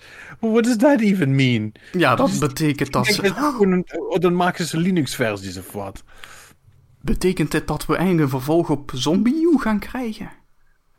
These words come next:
Speaker 2: Zom-, Zombie Steam, Zombie Deck. Hoe?
Speaker 1: Eh, de, de, de, de,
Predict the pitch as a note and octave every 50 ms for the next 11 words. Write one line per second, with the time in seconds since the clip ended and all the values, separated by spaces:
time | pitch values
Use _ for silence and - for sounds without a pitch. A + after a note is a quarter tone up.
0 | _ _ _ _ _ _ C3 - D3 E3+ G3+ G3 G3 - - - - A#3 C4+ F#4
1 | F4 D4+ - - - - - G4 E4+ B3 E3 C#3 B2+ B2 B2 - - D3+ C4 C4+
2 | C4 E4+ D#4 A#3 D#4+ C#4 - - - - - - - - - - - E3 F3 F3+
3 | G3 C4+ - - - - F2 G#2+ D3+ E3 E3 E3+ D#3 D3 C#3+ D3+ D#3 C#3+ C#3+ C#3+
4 | C#3+ E3+ E3 D3+ D3+ C#3+ C#3 C#3 C#3+ C#3+ C#3+ D3+ C#3 D3 C#3+ C3 A#2 -